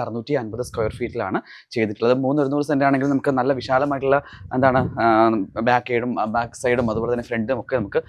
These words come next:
ആ, കിട്ടുന്നുണ്ട്. അതുപോലെ നല്ലൊരു കവേർഡ് ആയിട്ടുള്ള കാർ പോർച്ച് ആണ് കൊടുത്തിട്ടുള്ളത്. കയറി വരുമ്പോൾ ഒരു കുഞ്ഞ് വരാന്ത കൊടുത്തിട്ടുണ്ട്. അകത്തേക്ക് വരുമ്പോൾ അത്യാവശ്യം നല്ല വലിപ്പമുള്ളൊരു ലിവിംഗ് ഏരിയ ആണ് അവർ കൊടുത്തിട്ടുള്ളത്. നല്ല മനോഹരമായിട്ട് ചെയ്തിട്ടുള്ള, മൂന്ന് ഒരുന്നൂറാണെങ്കിലും വളരെ സ്പേഷ്യസ് ആയിട്ട്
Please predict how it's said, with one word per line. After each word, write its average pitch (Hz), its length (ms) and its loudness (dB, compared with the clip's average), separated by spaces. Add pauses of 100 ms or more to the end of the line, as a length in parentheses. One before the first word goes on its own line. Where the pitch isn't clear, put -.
(260)
ആ, 110 160 -4
കിട്ടുന്നുണ്ട്. 127 420 4 (320)
അതുപോലെ 147 260 6
നല്ലൊരു 139 280 4
കവേർഡ് 127 240 10
ആയിട്ടുള്ള 131 240 4
കാർ 120 200 2
പോർച്ച് 131 200 6
ആണ് 110 160 2
കൊടുത്തിട്ടുള്ളത്. 110 460 -2 (320)
കയറി 175 220 8
വരുമ്പോൾ 139 240 0 (120)
ഒരു 127 120 -4
കുഞ്ഞ് 127 240 -2
വരാന്ത 107 320 -6
കൊടുത്തിട്ടുണ്ട്. 90 420 -4 (380)
അകത്തേക്ക് 151 360 4
വരുമ്പോൾ 127 260 4 (560)
അത്യാവശ്യം 151 360 4
നല്ല 135 220 0
വലിപ്പമുള്ളൊരു 120 560 2 (340)
ലിവിംഗ് 131 300 2
ഏരിയ 117 200 0
ആണ് 104 100 -4
അവർ 101 160 -4
കൊടുത്തിട്ടുള്ളത്. 92 480 -4 (480)
നല്ല 151 160 4
മനോഹരമായിട്ട് 139 480 2
ചെയ്തിട്ടുള്ള, 123 300 2
മൂന്ന് 139 220 2
ഒരുന്നൂറാണെങ്കിലും 131 600 2
വളരെ 131 200 4
സ്പേഷ്യസ് 135 420 2
ആയിട്ട് 127 140 0